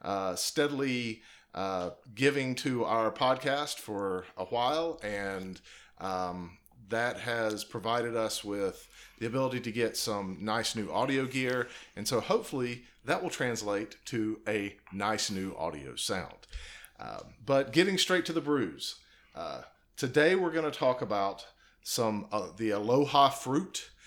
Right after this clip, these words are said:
uh, brew that I did on Accidental Brewer, and the Main Squeeze that I did on Accidental Brewer. Now, the Main Squeeze is basically the fruit punch mead that I've done in the past with some additions, uh, and focus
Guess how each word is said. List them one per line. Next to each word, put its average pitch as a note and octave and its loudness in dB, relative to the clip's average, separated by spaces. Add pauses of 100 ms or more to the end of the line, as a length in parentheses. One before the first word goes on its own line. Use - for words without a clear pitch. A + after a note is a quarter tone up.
(240)
uh, G#2+ 2 (840)
brew C3+ 2
that C#3 6
I A#2+ 6
did B2 2
on G#2+ 2
Accidental A#2 -2
Brewer, C#3+ -2 (400)
and A#2+ 2
the G#2+ 2
Main C3 2
Squeeze G#2 0 (160)
that G#2 -4
I G2+ -2
did G2 -4
on F#2 -6
Accidental F#2 -6
Brewer. E2+ -10
Now, G2 -4
the F#2 -6
Main C3+ -2
Squeeze D3+ -2 (360)
is A2+ 0
basically D3 4
the G#2+ 0
fruit C3 -4
punch D3 -4
mead E3 -6 (100)
that A2+ 0
I've A2 2
done B2 0
in A#2 0
the G#2+ -2
past B2 -4
with A2 -4
some G2+ -4
additions, E3 -4 (440)
uh, G#2 0
and G#2 -4
focus B2 0